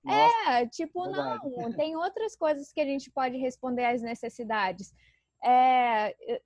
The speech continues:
Speaker 2: Ah, na verdade, eu posso até fazer virar uma pergunta. Quais que são algumas formas práticas que a gente pode,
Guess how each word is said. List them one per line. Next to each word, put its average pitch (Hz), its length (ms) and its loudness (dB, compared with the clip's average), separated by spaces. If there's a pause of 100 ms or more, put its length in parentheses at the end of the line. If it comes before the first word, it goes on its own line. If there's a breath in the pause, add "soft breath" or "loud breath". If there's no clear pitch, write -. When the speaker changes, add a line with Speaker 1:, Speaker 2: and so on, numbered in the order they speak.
(240)
Speaker 2:
Ah, 294 180 4
na 294 160 4
verdade, 294 340 4
eu 311 40 -2
posso 302 260 0
até 302 300 0 (100)
fazer 294 360 2
virar 277 240 0
uma 269 160 -2
pergunta. 240 760 -2 (320)
Quais 311 380 2
que 349 160 -8
são 311 240 -2
algumas 285 420 -2
formas 285 460 -6 (100)
práticas 262 920 -2 (960)
que 269 640 0
a 247 100 2
gente 254 400 -2
pode, 233 720 -2